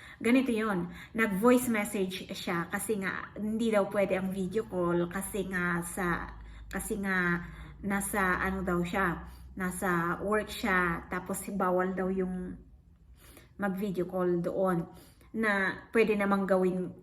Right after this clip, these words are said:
outside work, di ba? Tapos nag-voice message lang daw siya.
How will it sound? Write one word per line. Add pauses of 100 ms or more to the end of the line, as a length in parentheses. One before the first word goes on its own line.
(100)
outside
work,
di
ba? (800)
Tapos
nag-voice
message
lang
daw
siya.